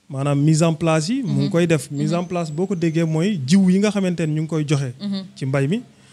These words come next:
Speaker 1: ñu ngi koy def normalement, amul
Speaker 2: Li ci
Speaker 1: benn
Speaker 2: war
Speaker 1: jafe-jafe.
Speaker 2: lépp.
Speaker 1: Waaw,
Speaker 2: Mhm.
Speaker 1: loolu la wax. Kon,
Speaker 2: Mhm.
Speaker 1: lan ngay jébbale
Speaker 2: Mhm.
Speaker 1: ay agent ab badaaxal, maanaam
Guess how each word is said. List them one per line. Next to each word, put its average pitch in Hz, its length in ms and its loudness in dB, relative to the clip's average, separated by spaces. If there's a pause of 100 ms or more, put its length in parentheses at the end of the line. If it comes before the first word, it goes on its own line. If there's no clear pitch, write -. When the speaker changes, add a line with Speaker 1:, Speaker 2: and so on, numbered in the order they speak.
(260)
Speaker 1:
ñu 185 120 2
ngi 247 60 2
koy 240 120 4
def 226 160 0
normalement, 226 580 0
amul 165 140 0
Speaker 2:
Li 226 80 2
ci 208 60 2
Speaker 1:
benn 254 100 2
Speaker 2:
war 226 140 2
Speaker 1:
jafe-jafe. 208 240 0
Speaker 2:
lépp. 123 120 -10 (120)
Speaker 1:
Waaw, 147 160 -6
Speaker 2:
Mhm. 147 80 -2
Speaker 1:
loolu 170 160 0
la 156 100 0
wax. 131 200 -8 (640)
Kon, 202 220 0 (220)
Speaker 2:
Mhm. 208 200 -14 (580)
Speaker 1:
lan 202 300 0 (200)
ngay 220 340 2 (320)
jébbale 185 580 2 (200)
Speaker 2:
Mhm. 214 140 -14
Speaker 1:
ay 170 180 -6
agent 170 400 -4 (220)
ab 160 120 -6 (680)
badaaxal, 160 600 2
maanaam 151 440 -2